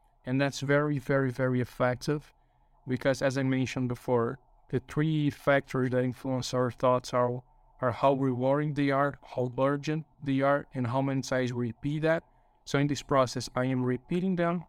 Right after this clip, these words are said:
because I'm giving extra repetitions, extra time, thinking about those things. I make them more rewarding because I perceive the benefits that they give me, and I decrease the urgency of thinking otherwise. For example, I have to work, I have to work more and more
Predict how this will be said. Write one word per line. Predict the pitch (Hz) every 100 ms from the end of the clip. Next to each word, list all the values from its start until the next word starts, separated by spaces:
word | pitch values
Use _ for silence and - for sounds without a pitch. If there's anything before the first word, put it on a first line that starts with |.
| -
because | 135 - 131
I'm | 131 127
giving | 131 131 131 123 - - _ _ 135
extra | 143 - - 139
repetitions, | 131 127 - 143 139 139 123 -
extra | 135 - - 127
time, | - 127 135 - _ _ _ -
thinking | 139 143
about | 135 131 127
those | 123 117
things. | - 147 165 - - _ _ _ -
I | 135
make | 143 147 -
them | 143 143
more | 135 139
rewarding | 127 131 120 131 147 165 143
because | 120 - 131
I | 127
perceive | 135 127 - 185 170
the | 165
benefits | 143 139 135 - 135 -
that | 131
they | 123
give | 113 151 156
me, | 165 165 - _ _
and | 131 135
I |
decrease | 139 131 - 180 175
the | 170 -
urgency | 156 156 151 - 151
of | 139 131
thinking | - 139 131 135
otherwise. | 131 127 120 120 117 - - - - _ _ _
For | - 123
example, | - 127 120 117
I |
have | - 147 139
to | -
work, | 135 139 123
I |
have | 123 127
to | -
work | 131 123
more | 123 131
and | 131
more | 127 120